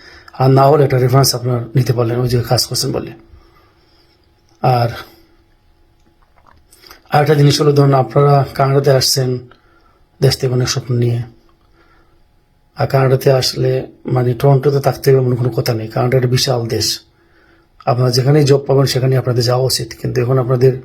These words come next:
একটা জব দরকার। তো আমি বলবো, শুধু টরন্টোতে না ঘুরে অন্যান্য স্মল সিটি, যেমন লন্ডন, অন্টারিও, উইন্ডসর, হ্যামিল্টন, ওকভিল, ওইদিকে ওশোয়া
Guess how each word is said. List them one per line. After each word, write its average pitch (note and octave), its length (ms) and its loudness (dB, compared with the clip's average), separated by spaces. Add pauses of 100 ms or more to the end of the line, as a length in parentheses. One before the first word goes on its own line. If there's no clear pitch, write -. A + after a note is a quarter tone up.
(280)
একটা - 120 -2
জব B2+ 240 0
দরকার। A2 320 -4 (1000)
তো D#3+ 80 2
আমি D3 100 4
বলবো, C#3+ 340 4
শুধু C#3+ 520 2 (300)
টরন্টোতে D3 440 2
না C3 380 2 (500)
ঘুরে C3 300 2 (600)
অন্যান্য D3 320 4
স্মল C#3+ 260 0
সিটি, B2+ 220 -2
যেমন C3 260 2
লন্ডন, C3+ 300 2
অন্টারিও, B2+ 440 2
উইন্ডসর, B2+ 560 0 (480)
হ্যামিল্টন, C3 760 2 (220)
ওকভিল, B2+ 580 2 (600)
ওইদিকে C#3 220 4
ওশোয়া C3 760 2